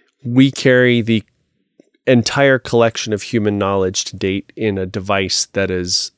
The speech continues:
less than six inches in our pocket. There's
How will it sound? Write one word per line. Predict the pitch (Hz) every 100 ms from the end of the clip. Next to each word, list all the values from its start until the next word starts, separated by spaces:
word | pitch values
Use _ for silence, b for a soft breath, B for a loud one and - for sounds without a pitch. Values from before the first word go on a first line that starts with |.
| -
less | 104 104 92
than | 104 95
six | 101 -
inches | 92 92 95 - - _
in | 113
our | 95 90
pocket. | - 120 - 104 80 - B B B B B _
There's | 107 117 104 - -